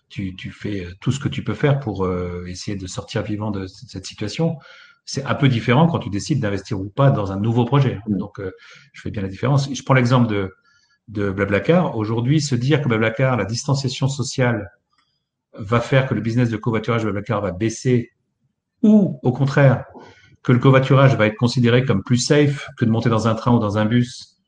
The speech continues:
Speaker 1: euh, en termes de capacité à contaminer, à être contaminé par le virus, c'est impossible à prédire. Impossible à prédire.
Speaker 2: Oui.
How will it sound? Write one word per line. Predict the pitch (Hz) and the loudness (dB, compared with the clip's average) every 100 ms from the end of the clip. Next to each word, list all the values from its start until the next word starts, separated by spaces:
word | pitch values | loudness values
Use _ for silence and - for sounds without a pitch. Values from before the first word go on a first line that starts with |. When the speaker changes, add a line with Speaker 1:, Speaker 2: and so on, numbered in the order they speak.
| _ _ 113 | _ _ -4
Speaker 1:
euh, | 101 98 95 90 92 90 - _ _ - | 0 0 0 -2 -4 -8 -16 _ _ -18
en | 104 | -8
termes | - 104 104 | -2 0 0
de | 95 92 | -2 -4
capacité | - - 101 104 - 113 | -4 -4 -4 -6 -2 0
à | 95 | -2
contaminer, | - 104 101 98 104 107 101 | -4 -6 -4 -2 -2 -4 -4
à | |
être | 90 | -6
contaminé | - - 98 101 | -8 -6 -4 -4
par | 101 | -4
le | 95 | -4
virus, | 101 139 196 - _ _ - | 0 2 2 -2 _ _ -14
c'est | - - | -10 -2
impossible | 110 - - 170 | 0 0 0 0
à | - | 0
prédire. | - 160 131 - 110 - | 2 4 2 0 -8 -2
Impossible | 117 120 - 131 | -2 0 0 -2
à | |
prédire. | - 151 131 92 _ | 0 -2 -4 -6 _
Speaker 2:
Oui. | 110 101 | -12 -12